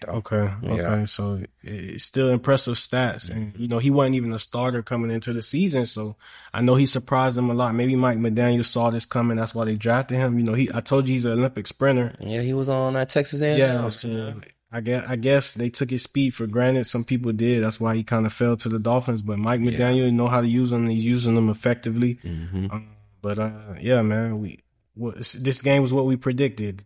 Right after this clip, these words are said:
Speaker 2: Giants, Giants look bad, man. Look bad. Daniel Jones, I, I know they, they're ashamed they gave him that money.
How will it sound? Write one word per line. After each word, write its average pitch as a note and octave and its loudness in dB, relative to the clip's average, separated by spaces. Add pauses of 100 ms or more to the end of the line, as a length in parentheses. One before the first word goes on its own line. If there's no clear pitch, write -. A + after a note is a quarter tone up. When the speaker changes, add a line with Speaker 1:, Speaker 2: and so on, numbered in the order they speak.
(100)
Speaker 2:
Giants, A#2+ 0
Giants A#2+ 0
look G#2 -2
bad, G#2 -2
man. G2+ -12 (220)
Look A2 -4
bad. G#2 0
Daniel A#2 4
Jones, A#2 4
I, G#2 -2
I G#2+ 0
know A2+ 2
they, A2 0 (240)
they're A#2 -2
ashamed A#2+ 2
they A2+ 2
gave A#2 2
him A#2 2
that A2+ 2
money. A2+ 2